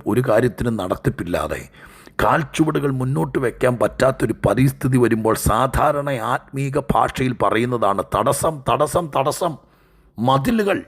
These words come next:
മുമ്പോട്ട് പോകാൻ പറ്റാത്ത വൻ മതിലുകൾ. അപ്പോൾ ആ തടസ്സത്തിൻ്റെ മുമ്പിൽ ഈ ജനം നിൽക്കുകയാണ്. അങ്ങനെ വേണം ഇത് മനസ്സിലാക്കാൻ. പശ്ചാത്തലത്തിൻ്റെ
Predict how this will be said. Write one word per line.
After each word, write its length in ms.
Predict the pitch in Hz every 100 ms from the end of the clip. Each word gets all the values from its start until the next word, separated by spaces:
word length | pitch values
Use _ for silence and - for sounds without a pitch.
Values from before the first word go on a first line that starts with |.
| _ -
മുമ്പോട്ട് 400 | 107 135 135 135
പോകാൻ 340 | 113 120 135 127
പറ്റാത്ത 380 | 110 98 - 85
വൻ 180 | 90 117
മതിലുകൾ. 540 | 104 92 92 101 82 73 - _ - - - - - - - _
അപ്പോൾ 200 | _ 151
ആ 60 | 156 -
തടസ്സത്തിൻ്റെ 720 | 160 185 - 240 - 247 226
മുമ്പിൽ 280 | 185 190 190
ഈ 60 | 190
ജനം 240 | 190 202
നിൽക്കുകയാണ്. 480 | 202 180 - 185 104 -
അങ്ങനെ 240 | 120 196
വേണം 240 | 202 175 160
ഇത് 100 | 147
മനസ്സിലാക്കാൻ. 600 | 123 - 98 78 - - - _ _
പശ്ചാത്തലത്തിൻ്റെ 920 | - - - 107 - 92 - 87 85